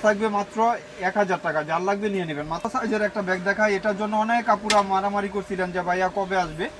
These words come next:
এর সাথে একটা বড় সাইজের ব্যাগ, ইয়া,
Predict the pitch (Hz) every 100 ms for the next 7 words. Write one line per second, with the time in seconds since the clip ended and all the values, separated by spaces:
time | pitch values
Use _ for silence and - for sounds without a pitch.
0 | - - - - - 156 156 - 180 202
1 | 196 214 196 190 202 208 196 208 196 180
2 | 180 156 165 196 185 175